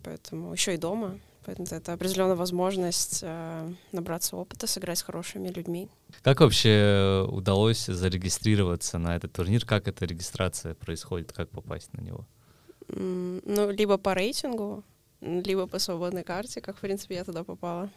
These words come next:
Speaker 2: Мгм. То есть нужно как-, платить какой-то взнос или как?
Speaker 1: Взнос, да, конечно, платится, ну, как на любых турнирах,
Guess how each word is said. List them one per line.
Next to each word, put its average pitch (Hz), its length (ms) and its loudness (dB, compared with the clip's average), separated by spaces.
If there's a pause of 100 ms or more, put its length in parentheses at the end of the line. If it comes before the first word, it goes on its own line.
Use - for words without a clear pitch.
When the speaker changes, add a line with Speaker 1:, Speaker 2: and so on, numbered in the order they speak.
(120)
Speaker 2:
Мгм. 101 420 2
То 117 120 2
есть 107 120 4
нужно 107 300 6
как-, 98 240 -6
платить 98 340 2
какой-то 92 300 -4
взнос 92 480 -2
или 95 80 -4
как? 85 80 -4
Speaker 1:
Взнос, 254 320 2
да, 208 280 0 (340)
конечно, 190 400 -2
платится, 190 300 -4
ну, 277 80 -2
как 226 140 -6
на 226 60 0
любых 202 260 -2
турнирах, 180 540 -8